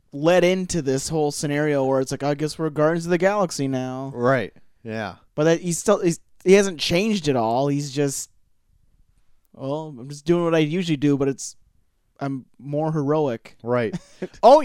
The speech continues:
Speaker 2: actually, I've got some, like, side news of this. Um, did you know that, uh, Taika Waititi wanted a Guardians of the Galaxy character to show up in Thor Ragnarok?
Speaker 1: Oh, shit.
Speaker 2: And it wasn't any of the Guardians.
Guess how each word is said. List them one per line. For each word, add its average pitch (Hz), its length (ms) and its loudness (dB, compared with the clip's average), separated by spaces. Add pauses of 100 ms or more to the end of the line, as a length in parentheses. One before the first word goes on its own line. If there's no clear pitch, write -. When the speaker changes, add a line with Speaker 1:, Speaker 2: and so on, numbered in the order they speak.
Speaker 2:
actually, 214 400 0
I've 175 220 -2
got 180 160 0
some, 190 320 -2
like, 143 180 -4
side 165 440 2
news 113 300 -4
of 101 120 -8
this. 104 380 -6 (180)
Um, 131 220 -2
did 131 200 -8
you 214 100 -6
know 196 260 0
that, 165 420 0
uh, 107 360 0 (800)
Taika 165 360 2
Waititi 139 800 -2
wanted 131 560 -2 (100)
a 113 380 -2
Guardians 127 400 -2
of 110 60 -14
the 107 80 -12
Galaxy 120 480 -2
character 104 480 -8
to 101 60 -10
show 123 200 -4
up 113 140 -4
in 101 80 -14
Thor 113 200 -2
Ragnarok? 135 720 -6
Speaker 1:
Oh, 180 120 -20 (120)
shit. 160 240 -20 (440)
Speaker 2:
And 143 120 0
it 127 120 -4
wasn't 151 420 0
any 165 240 0
of 165 80 0
the 147 80 -2
Guardians. 120 880 0